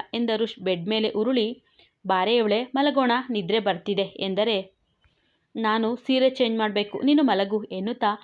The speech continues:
ಬಚ್ಚಲು ಮನೆಗೆ ಹೋಗುವ ಹೆಣ್ಣನ್ನು ಹಿಡಿದೆಳೆದ ರುಷ್, "ಹೇ, ಇದ್ರಲ್ಲೇ ಮಲಗೆ ಇವಳೆ, ನಂಗೆ ನೀನು ಹೀಗೆ ಇಷ್ಟ ಆಗೋದು" ಎನ್ನುತ್ತಾ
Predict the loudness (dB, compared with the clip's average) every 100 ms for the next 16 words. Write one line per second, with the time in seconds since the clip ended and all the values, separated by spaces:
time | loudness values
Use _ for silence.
0 | -16 -20 -6 -2 -2 0 2 2 2 0
1 | 0 0 0 0 -2 -2 -2 -2 -4 -4
2 | 0 2 2 2 2 0 -2 -6 _ _
3 | _ _ _ -2 0 0 -2 0 2 4
4 | 4 2 2 2 2 2 -2 -8 _ _
5 | -6 -2 0 0 -2 -2 2 4 4 0
6 | 0 0 0 -2 0 0 0 -2 -4 -4
7 | -6 -2 -2